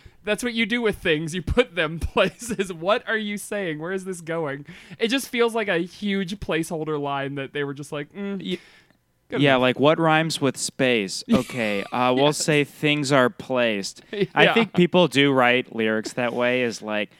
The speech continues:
Speaker 2: "I really wanna say, 'And next to you, he fills the space.'" And
Speaker 1: Right.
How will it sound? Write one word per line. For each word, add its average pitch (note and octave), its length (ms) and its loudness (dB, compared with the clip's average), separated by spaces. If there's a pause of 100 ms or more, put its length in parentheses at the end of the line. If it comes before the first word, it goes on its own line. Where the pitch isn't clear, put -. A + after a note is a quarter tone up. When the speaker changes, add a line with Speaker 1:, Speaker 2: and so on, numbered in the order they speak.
Speaker 2:
"I B2+ 100 0
really D3 320 4
wanna C#3+ 260 2
say, B2 360 0
'And A#2+ 180 -4
next A#2+ 320 -2
to B2+ 100 -2
you, A#2 220 2
he G#2+ 200 -6
fills G2+ 380 -6
the G#2 120 -6
space.'" G2+ 520 -2
And - 120 -6
Speaker 1:
Right. A#2+ 100 2